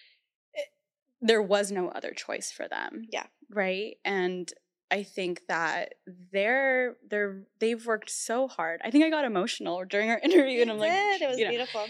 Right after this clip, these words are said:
Speaker 1: like, it, you know, um, they just worked so hard, right? And they were, they've been able now to create, to build out there. So they actually never decided to buy a house out here. They never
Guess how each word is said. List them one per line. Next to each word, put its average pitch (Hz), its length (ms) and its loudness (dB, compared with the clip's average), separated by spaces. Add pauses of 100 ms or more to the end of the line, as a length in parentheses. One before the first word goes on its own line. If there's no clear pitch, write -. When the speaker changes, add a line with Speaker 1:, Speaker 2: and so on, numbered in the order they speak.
(100)
Speaker 1:
like, 254 220 2
it, - 240 -6
you 240 160 -4
know, 202 380 -2
um, 185 480 -2 (420)
they 262 140 2
just 196 180 -4
worked - 240 -10
so 160 400 -2
hard, - 420 -6
right? 190 260 0
And 202 380 -4
they 190 120 -2
were, 190 260 -6
they've 214 220 -2
been 202 240 -2
able 233 340 -2
now - 380 -4
to 214 140 -4
create, 170 680 -6 (160)
to 262 100 2
build 277 320 2
out 180 220 0
there. - 140 -2
So 254 160 0
they 320 180 -2
actually 349 320 -6
never 196 260 -2
decided 180 520 -6
to 190 100 -14
buy - 260 -8 (480)
a 185 60 -8
house 254 380 -4
out - 100 -4
here. 190 180 -4
They 196 120 -4
never 214 400 0